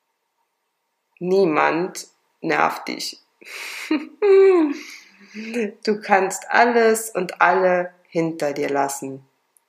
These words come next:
Du spürst einfach nur Frieden. Traumhaft, oder? Aber dann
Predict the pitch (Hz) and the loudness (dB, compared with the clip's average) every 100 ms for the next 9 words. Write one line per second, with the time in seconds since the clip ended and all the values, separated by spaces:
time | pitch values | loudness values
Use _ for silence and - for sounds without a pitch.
0 | _ _ _ _ _ _ _ _ 190 - | _ _ _ _ _ _ _ _ -12 -6
1 | - 214 - 208 214 226 208 226 233 - | 0 0 2 0 0 -6 -4 -2 -2 -4
2 | - 262 254 - 156 156 - _ _ _ | -6 0 0 0 -4 -6 -12 _ _ _
3 | _ _ _ _ _ _ _ _ _ _ | _ _ _ _ _ _ _ _ _ _
4 | - - 160 156 156 151 151 - - 170 | -10 2 4 4 0 -2 -4 -4 -6 -2
5 | 190 214 226 226 - _ _ _ _ _ | 2 2 2 -2 -14 _ _ _ _ _
6 | _ _ _ _ _ _ _ _ _ - | _ _ _ _ _ _ _ _ _ -20
7 | - - - - 190 202 185 190 294 370 | -18 -18 -12 -2 2 2 4 2 2 -2